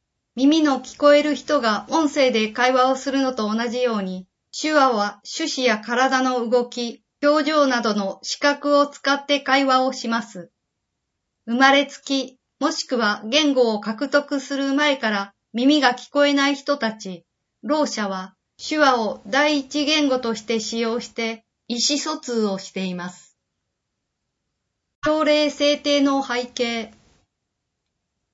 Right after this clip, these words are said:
障害の有無に関係なく活躍できる共生社会を。条約や法に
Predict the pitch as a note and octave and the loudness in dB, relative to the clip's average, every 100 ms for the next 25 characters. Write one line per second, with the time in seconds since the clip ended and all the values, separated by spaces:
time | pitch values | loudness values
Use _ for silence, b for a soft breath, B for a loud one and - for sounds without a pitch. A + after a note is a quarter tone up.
0 | _ _ _ _ - D4+ D4+ D4 D4+ D4+ | _ _ _ _ -2 4 6 6 4 4
1 | D4 C#4+ C#4 - D4+ D4 C4+ A#3 G#3+ C4 | 4 2 -2 0 4 4 4 2 -2 2
2 | C#4 C#4 C#4 C#4 C4+ C4 G#3+ G3+ G3+ _ | 2 4 4 4 2 0 -4 -4 -8 _
3 | - A3+ - D#4 D4 D4 D4 D4+ B3 A3 | -6 -4 0 0 2 0 0 0 -2 -2
4 | C4+ C4 C4 C4 C4 B3+ A3 G3 F3+ E3 | 0 0 2 -2 -2 -2 -2 -2 -4 -8
5 | - _ _ _ _ _ _ _ _ _ | -12 _ _ _ _ _ _ _ _ _
6 | _ _ _ _ - G#3 D#4+ D#4 D#4 D4 | _ _ _ _ -8 -2 0 0 -2 -2
7 | D4 D4 - C#4+ D4 D4 C#4+ - | 0 0 0 2 4 4 2 -2